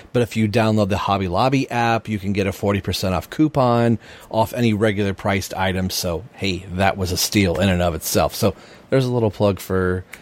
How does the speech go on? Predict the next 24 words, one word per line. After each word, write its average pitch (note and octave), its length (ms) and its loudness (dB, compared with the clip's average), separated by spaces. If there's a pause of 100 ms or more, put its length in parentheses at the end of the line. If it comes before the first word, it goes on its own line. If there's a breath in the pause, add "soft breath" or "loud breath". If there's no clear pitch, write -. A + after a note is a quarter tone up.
(160 loud breath)
for - 160 -2
Hobby G2+ 260 2
Lobby. G2 300 0
We're C#3+ 160 -2
not A3+ 160 0
even F#3 160 2
a E3 60 -2
sponsor. A2+ 520 0
<laughs> - 40 -10
So, B2 460 2 (560 loud breath)
and, A3+ 300 4
uh, D#3 160 2
speaking A3+ 460 0
of D3 240 0
getting F3+ 220 4
in C3 60 4
contact D3+ 540 2
with C3 160 2
us, B2 160 2
there's A#2 180 4
so G3 280 4
many D3+ 220 4
social B2+ 380 2
media A2 380 2